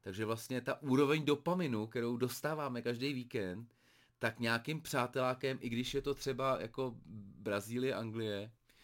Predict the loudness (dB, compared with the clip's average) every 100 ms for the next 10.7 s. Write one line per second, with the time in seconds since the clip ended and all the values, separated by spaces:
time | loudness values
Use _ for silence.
0 | -20 -20 -14 -6 -4 0 2 2 0 0
1 | 0 0 -2 -6 -20 _ _ -10 -8 -6
2 | -6 -6 -8 -6 -6 -4 -4 -2 -4 -4
3 | -4 -4 -2 -4 -4 -4 -6 -4 -4 -4
4 | -8 -6 -8 -8 -8 -2 0 0 0 -2
5 | -2 -2 -6 -6 -6 -8 _ -4 -4 -2
6 | -4 -2 -4 -6 -2 -4 -4 -10 -12 _
7 | -12 -4 -2 0 -2 -6 -4 0 0 -2
8 | -8 -6 -4 -2 -2 -2 0 0 0 0
9 | 0 -2 -2 -2 -4 -4 -6 -8 -8 -6
10 | -6 -6 -4 -4 -2 -2 -2